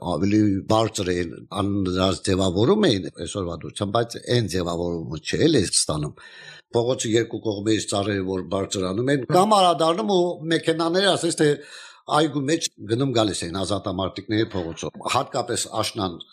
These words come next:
եղանակին, դեղնաստերևները սիրուն, հեքիաթ է մեր Ստեփանակերտը։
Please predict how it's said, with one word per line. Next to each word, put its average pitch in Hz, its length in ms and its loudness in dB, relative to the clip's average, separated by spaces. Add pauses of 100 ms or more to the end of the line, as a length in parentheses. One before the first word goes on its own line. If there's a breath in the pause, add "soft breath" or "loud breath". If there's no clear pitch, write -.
(100)
եղանակին, 92 760 -2 (200)
դեղնաստերևները 92 1000 -4
սիրուն, 87 400 -2 (760 loud breath)
հեքիաթ - 440 -4
է 78 80 -14
մեր 82 160 -6
Ստեփանակերտը։ 80 760 -6